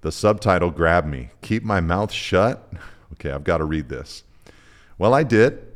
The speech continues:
and I was abundantly blessed by the contents within. The book was organized by stages leading up to the final years of a parent's life.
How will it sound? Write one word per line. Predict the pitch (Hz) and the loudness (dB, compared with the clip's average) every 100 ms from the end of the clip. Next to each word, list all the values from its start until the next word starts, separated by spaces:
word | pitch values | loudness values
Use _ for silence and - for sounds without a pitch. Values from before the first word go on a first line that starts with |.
| - | -12
and | 87 95 | -6 -2
I | 98 | 0
was | 95 87 | 0 -2
abundantly | 78 92 107 104 101 | -4 -2 -2 -2 -2
blessed | 78 87 92 104 - - | -2 -2 0 -2 -8 -8
by | 87 85 85 | -6 -4 -4
the | 82 | -6
contents | - 87 85 85 78 - | -8 -8 -6 -6 -8 -10
within. | 78 82 73 | -8 -8 -8
The | |
book | 73 85 - | -6 -6 -4
was | 80 76 | -6 -6
organized | 87 85 87 82 - | -8 -6 -4 -6 -6
by | 73 | -8
stages | 69 - 87 87 87 110 127 117 | -10 -8 -4 -4 -4 -4 -6 -6
leading | 85 85 85 | -6 -4 -4
up | 82 | -4
to | 82 | -6
the | 76 | -8
final | - 78 78 78 | -6 -8 -6 -6
years | 76 76 78 | -4 -4 -6
of | 73 | -8
a | 69 | -12
parent's | - 71 69 - | -10 -10 -10 -12
life. | 73 71 67 | -12 -12 -14